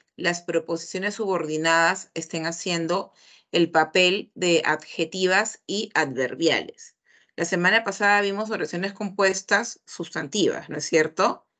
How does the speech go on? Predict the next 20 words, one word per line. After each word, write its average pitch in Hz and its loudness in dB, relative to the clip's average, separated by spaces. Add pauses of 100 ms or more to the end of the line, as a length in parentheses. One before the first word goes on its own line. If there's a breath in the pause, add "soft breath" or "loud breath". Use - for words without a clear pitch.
(360)
Y 240 0
también, 220 2
eh, 175 2
se 175 -2
hizo 175 -2
una 190 -4
introducción, 180 0 (420)
eh, 156 6
de 156 8
una 165 0
oración 170 0
simple, 214 2
contrastándola 170 0
con 147 -4
una 156 0
oración 135 -2
compuesta. - -6
Bien, 135 4
seguimos 185 4
entonces 190 0